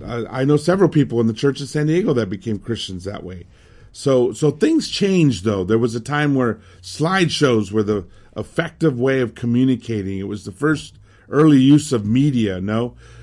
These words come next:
And, and, and nowadays, the internet has become a way to reach people.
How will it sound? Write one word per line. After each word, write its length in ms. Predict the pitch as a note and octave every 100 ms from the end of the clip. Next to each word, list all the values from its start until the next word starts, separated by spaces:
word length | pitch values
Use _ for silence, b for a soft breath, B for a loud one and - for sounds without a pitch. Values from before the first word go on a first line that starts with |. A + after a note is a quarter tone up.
| B
And, 260 | B2 A#2+ A2
and, 300 | A#2+ A#2+ A2 -
and 240 | A#2 A#2
nowadays, 840 | C3 F3+ G3+ C3 A2+ A2+ A#2+ - B B
the 160 | B2+ C#3+
internet 460 | F#3 G3+ D3+ G#2 F#2
has 160 | G#2+
become 360 | A2 A2 B2 A2+
a 60 |
way 260 | G#2 A#2 C3
to 140 | - A#2
reach 480 | G#2+ D3 E3+ -
people. 460 | - A2 - F2+ E2